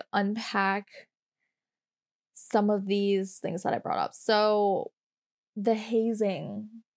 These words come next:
Now, everyone knows about Penn State hazing because of the poor, poor incident that happened at Penn State with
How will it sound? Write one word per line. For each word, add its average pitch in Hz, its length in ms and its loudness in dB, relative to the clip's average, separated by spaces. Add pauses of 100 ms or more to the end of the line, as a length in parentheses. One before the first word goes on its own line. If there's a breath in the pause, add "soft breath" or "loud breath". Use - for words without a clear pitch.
(800)
Now, 214 180 2
everyone 320 400 4
knows 320 200 4
about 294 200 2
Penn 269 260 -4
State 262 300 2
hazing 226 800 0 (1120)
because 220 600 4 (120)
of 202 800 4 (1500)
the 202 600 -2 (320)
poor, 226 600 2 (1300)
poor 240 380 4
incident 196 600 0
that 196 140 2
happened 190 380 2
at 190 120 0
Penn 196 220 -4
State 190 560 0 (300)
with 196 300 -2